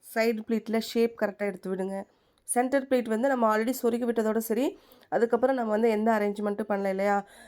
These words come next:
அதெல்லாம் நீட்டா எடுத்து ஒவ்வொரு லேயரா எடுத்து, எடுக்க சப்போர்ட்டுக்கு வந்து நீங்க வந்து யாராவது கூப்பிட்டுக்குங்க. So, எங்க வீட்ல பொறுத்தளவுக்கு, அ, என்னுடைய பொண்ணு வந்து ஹெல்ப் பண்ணி விடுவா.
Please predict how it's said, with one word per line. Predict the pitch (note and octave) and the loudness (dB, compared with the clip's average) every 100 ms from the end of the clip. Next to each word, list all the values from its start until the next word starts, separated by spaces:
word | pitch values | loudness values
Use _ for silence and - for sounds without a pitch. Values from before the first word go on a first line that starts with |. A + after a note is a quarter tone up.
| - | -2
அதெல்லாம் | G#3+ G#3+ G#3 A#3+ A3+ | 0 2 4 2 2
நீட்டா | A3+ A#3 | 0 2
எடுத்து | A#3 G#3 G#3 B3+ | 0 0 2 2
ஒவ்வொரு | G#3+ G#3+ A#3 | 2 2 2
லேயரா | G#3 G#3 G3+ G#3+ A3 | 2 0 0 0 -2
எடுத்து, | G3 F#3+ - | -2 -6 -8
எடுக்க | G3+ A3 | -4 -2
சப்போர்ட்டுக்கு | A3+ G#3+ B3 A#3+ A#3 | -2 -2 0 -2 -4
வந்து | G#3 G3+ A#3+ | -4 -2 0
நீங்க | A3+ G3 | 0 0
வந்து | F#3+ A#3+ - _ _ _ | 0 -2 -4 _ _ _
யாராவது | F#3+ G3 G3+ - | -2 0 0 0
கூப்பிட்டுக்குங்க. | B3 G#3 G#3+ G3 F#3 F#3 F#3 - - _ | 0 0 -2 -2 -2 0 -2 -4 -20 _
So, | - A#3+ | -2 0
எங்க | A3 B3 C#4+ | 2 2 2
வீட்ல | C4 B3+ A#3+ | 0 0 0
பொறுத்தளவுக்கு, | A3+ G#3+ G#3+ G#3+ G#3 C4+ C#4+ A#3 | -2 0 0 0 0 0 0 -2
அ, | G3+ | -2
என்னுடைய | G#3 G3+ G3+ G3 | -2 0 0 -2
பொண்ணு | F#3+ A3 A#3 C4 | -2 0 2 2
வந்து | A3+ A3+ | 2 -2
ஹெல்ப் | G#3 G#3 | -2 -4
பண்ணி | G#3 G3+ | -4 -4
விடுவா. | F#3+ F3+ G3 D#4+ | -4 -2 0 0